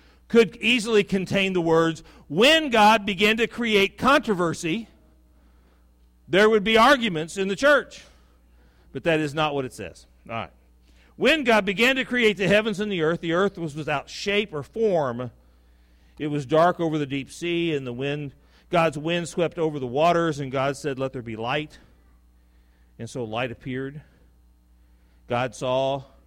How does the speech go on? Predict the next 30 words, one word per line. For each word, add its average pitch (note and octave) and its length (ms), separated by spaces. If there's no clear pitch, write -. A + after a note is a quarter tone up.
how B2 140
good C3+ 280
the C3+ 100
light C3 240
was. C3+ 400
God A#2+ 280
separated C#3 500
the B2+ 80
light C3 280
from B2 120
the A2+ 80
darkness. C#3 500
God C3+ 300
named C#3 340
the B2 100
light A#2 360
day D3 460
and B2 120
the B2 60
darkness B2 480
night. D#3+ 380
There C#3 160
was A#2+ 200
evening, C#3+ 480
there B2 140
was A2+ 160
morning, B2+ 520
the A2+ 80
first A2+ 300
day. F2+ 240